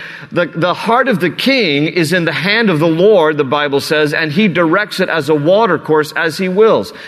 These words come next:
So God, like a river, as God controls the stream of a river, he can control the heart of a king. And people who are in positions of authority need God's people praying for them so that even if they don't know the Lord,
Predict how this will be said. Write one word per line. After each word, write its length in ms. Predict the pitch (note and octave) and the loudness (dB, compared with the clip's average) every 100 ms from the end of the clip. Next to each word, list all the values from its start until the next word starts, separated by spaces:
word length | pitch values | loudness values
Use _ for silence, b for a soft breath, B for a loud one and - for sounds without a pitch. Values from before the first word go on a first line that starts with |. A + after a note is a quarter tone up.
| B | B
So 240 | - F3+ | 0 0
God, 440 | D3 B3+ B3+ G3 E3+ | 2 2 2 2 0
like 280 | F#3+ F#3 | -2 0
a 40 | E3 | 0
river, 760 | D#3+ F3+ D4 F#3 C#3 C3 D3+ B B | 2 2 2 2 2 2 0 B B
as 220 | F3 D#3 | -6 -4
God 340 | C3+ G3+ A3+ - | -2 0 0 -2
controls 640 | F3+ D3 G3 G3 G#3 D#3 | -4 -2 0 2 2 0
the 100 | D3+ | -4
stream 480 | - - G3+ A3 G3+ | -4 0 2 4 2
of 120 | D3+ | 2
a 60 | D3 | 2
river, 560 | E3+ A#3+ E3 C#3 C#3+ B B | 4 2 2 2 0 B B
he 160 | B3+ C4 | 0 2
can 180 | B3 G#3+ | 0 -2
control 540 | F#3 D#3 - D3+ D3 | -2 -2 0 0 2
the 100 | D3+ | 0
heart 300 | C#3+ D3+ D3 | -2 -2 0
of 100 | D3 | 0
a 60 | E3 | -2
king. 580 | D#3+ A#3+ G#3 B2 F#2 B E3 | 0 0 2 -2 -6 B -6
And 240 | E3+ D3 | -6 -2
people 340 | G3 A#3+ B3 B3+ | 0 0 2 2
who 100 | G#3+ | 4
are 60 | |
in 120 | F#3+ | 0
positions 520 | D#3+ D#3+ F3 F3 F#3 D3+ | 0 0 2 0 0 0
of 120 | C#3 | 0
authority 640 | D3 E3 G#3+ G3 C#3 D3 D3+ B | -2 2 2 4 2 0 -2 B
need 380 | D#3 G3+ C4 F3+ | 2 4 4 2
God's 320 | G3 F#3+ D3+ | 0 -2 -2
people 320 | G#3 G3 E3+ | -2 0 0
praying 540 | D3 D#3+ G#3+ A#3+ G#3 D#3 | -2 -2 0 2 0 0
for 180 | D3 A#2 | -2 0
them 440 | A#2 A#2 C#3+ F3 B B | 0 -2 -4 -6 B B
so 160 | G3+ | 0
that 180 | F#3+ G3+ | 0 2
even 240 | A#3+ D4 C#4 | 2 2 2
if 160 | E3+ | 2
they 100 | G#3 | 0
don't 320 | D#3+ F#3+ G3 | 0 0 0
know 140 | F3+ D#3+ | 0 2
the 100 | D#3+ | 2
Lord, 560 | D#3 F#3+ B3+ G#3 G#3 | 2 4 4 4 0